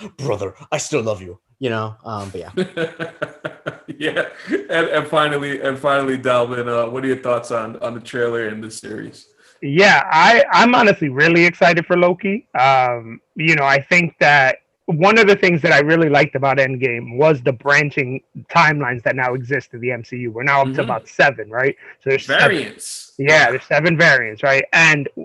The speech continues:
Speaker 3: Jake, to your point, uh, what I like is that that's two thousand and, you know, twelve Loki,
Speaker 1: Yeah.
Speaker 3: right? Like, that's not Loki after all, his character growth where him and Thor, you know, he's willing to sacrifice himself to try to save Thor. This isn't that Loki.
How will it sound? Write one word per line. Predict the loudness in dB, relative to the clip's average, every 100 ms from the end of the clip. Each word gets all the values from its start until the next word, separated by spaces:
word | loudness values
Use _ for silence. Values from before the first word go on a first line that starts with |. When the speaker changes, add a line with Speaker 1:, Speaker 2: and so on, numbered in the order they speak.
| -12 -8
Speaker 3:
Jake, | 2 4 4
to | 0 2
your | 4 2
point, | 0 -4 -4 -6 _ _ _ _ _ -2
uh, | 2
what | 6 6
I | 6
like | 6 6 6 4
is | 2
that | 2 2 4
that's | 2 2
two | -6 -4 2
thousand | 6 6 4 2
and, | 0 -4 -10 -12 -4
you | -2
know, | -2 -4
twelve | 0 4 6 4
Loki, | -2 -4 -8 -10
Speaker 1:
Yeah. | 0
Speaker 3:
right? | 2 2 0 -6
Like, | -10 -4
that's | 2 2 2
not | 2 4 4 0 -14 -4
Loki | 4 4 4 2 4 4
after | 2 4 6
all, | 6
his | 4 0
character | 2 2 2 2 -2
growth | 2 2 4 2
where | -2 0
him | 0 -2
and | -2
Thor, | 2 4 4 2 -2 -6
you | 0
know, | 2
he's | 2 2
willing | 4 4
to | 0
sacrifice | 0 2 2 0 0 0
himself | 0 -2 -2
to | -2
try | -2 -2
to | -2
save | 0 0 2
Thor. | 0
This | 2 4
isn't | 4 4 4
that | 4 4
Loki. | 0 0 -8